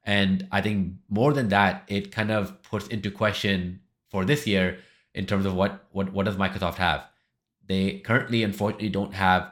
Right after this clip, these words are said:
much. I'm still hoping for the Forza, Forza Motorsport seven to come out this year. I really hope it comes out this year because with my new rig and sim racing, all that stuff, I think that will be so fun. But, um, maybe Hellblade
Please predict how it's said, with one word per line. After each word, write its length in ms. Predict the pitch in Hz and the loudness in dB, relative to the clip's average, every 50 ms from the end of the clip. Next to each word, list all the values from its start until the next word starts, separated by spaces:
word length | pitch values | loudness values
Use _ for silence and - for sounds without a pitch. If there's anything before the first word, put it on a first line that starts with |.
| - | -6
much. 280 | 92 92 90 80 82 - - | -2 0 0 0 -2 -4 -2
I'm 220 | 95 98 98 104 | 0 0 0 0
still 260 | 101 - - 120 120 | -4 -4 -2 -2 -2
hoping 440 | 117 110 104 101 101 120 104 104 101 - _ _ _ | 0 0 -2 -2 -2 -4 -6 -6 -10 -16 _ _ _
for 480 | _ - 98 98 95 92 92 92 - - - | _ -4 -2 0 0 0 -2 -4 -8 -10 -6
the 280 | 98 90 87 87 82 | -6 -4 -4 -6 -8
Forza, 320 | 80 - - 101 98 101 - | -8 -8 -8 -6 -6 -8 -6
Forza 240 | - 101 101 101 | -4 -4 -2 0
Motorsport 460 | 95 92 92 92 90 - - 101 101 98 | 0 0 0 -2 -4 -4 -4 -4 -4 -2
seven 380 | - 98 92 95 113 135 143 - _ _ _ _ _ - | 0 0 2 2 2 -2 -4 -6 _ _ _ _ _ -8
to 80 | - 120 | -8 -6
come 140 | - 127 120 | -2 0 0
out 120 | 120 117 | 0 0
this 140 | 110 113 120 | 0 -2 0
year. 100 | 127 123 | 2 2
I 80 | 95 95 | 2 2
really 200 | 90 104 107 98 | 2 0 -2 -4
hope 180 | 87 87 - | -4 -6 -10
it 80 | 95 - | -10 -10
comes 140 | 90 82 82 | -8 -6 -6
out 100 | 85 80 | -4 -6
this 160 | 82 80 - | -6 -8 -8
year 120 | 87 80 | -8 -8
because 360 | 80 82 - 85 82 78 - - _ _ _ _ _ _ _ _ | -8 -8 -8 -8 -8 -8 -10 -12 _ _ _ _ _ _ _ _
with 100 | - 98 | -4 -2
my 120 | 95 101 95 | 0 2 2
new 160 | 90 101 104 | 2 2 2
rig 420 | 98 98 101 101 104 98 98 - - _ _ _ _ | 2 2 2 0 0 -2 -4 -8 -16 _ _ _ _
and 120 | - 95 | -10 -8
sim 200 | - - 113 104 | -4 -2 -2 0
racing, 320 | 101 101 98 95 101 101 98 | 2 2 0 0 0 0 2
all 120 | 95 98 | 2 2
that 160 | 98 98 92 | 2 0 -2
stuff, 200 | - - 101 92 | -2 -2 -2 0
I 80 | 92 90 | 0 0
think 160 | 92 98 98 | -2 -2 -2
that 260 | 92 92 87 - - | 0 -2 -2 -2 -4
will 180 | 95 95 92 87 | -4 -4 -2 -2
be 240 | 87 92 85 - _ | -2 -4 -6 -8 _
so 320 | _ - - 113 107 101 95 | _ -6 -2 0 0 0 0
fun. 540 | - - - 92 90 98 127 160 165 - - _ _ _ _ _ _ _ _ | -2 -2 0 2 4 4 2 0 -2 -6 -10 _ _ _ _ _ _ _ _
But, 380 | - 107 101 98 98 - - - _ _ _ _ _ _ _ _ _ _ _ _ _ - | 0 2 2 2 2 0 -6 -16 _ _ _ _ _ _ _ _ _ _ _ _ _ -4
um, 160 | 110 104 95 - | -4 -4 -2 -2
maybe 280 | 101 101 104 120 123 | 0 0 2 2 0
Hellblade 500 | 107 101 113 123 120 123 135 131 131 127 | 0 2 2 2 2 0 0 -2 -2 -4